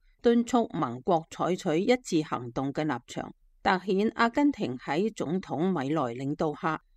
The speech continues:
外交政策正逐步同華府趨於一致。根據路透社報道，阿根廷呢一次決定主要係基於伊朗革命衛隊長期支持黎巴嫩真主黨。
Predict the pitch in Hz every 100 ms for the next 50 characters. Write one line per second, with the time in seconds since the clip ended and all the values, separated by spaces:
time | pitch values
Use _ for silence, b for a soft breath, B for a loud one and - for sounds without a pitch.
0 | _ - 202 196 277 277 277 202 190 -
1 | 196 185 _ - 214 214 - 165 - 165
2 | 160 _ 170 143 147 147 123 123 143 185
3 | - 185 180 180 175 180 - 151 143 170
4 | _ _ _ _ _ 254 247 240 202 196
5 | 160 185 175 - 127 156 170 165 160 156
6 | 156 _ _ - 226 220 262 254 226 147
7 | 180 233 254 - - 160 156 - 151 -
8 | 143 143 _ _ _ _ - 240 277 220
9 | 196 175 170 160 208 214 202 196 - -
10 | 277 262 143 165 170 185 165 147 151 139
11 | 139 127 165 - _ - 165 165 - 156
12 | 147 160 269 262 - 127 127 123 - 214
13 | 202 139 131 - 196 - 117 - 110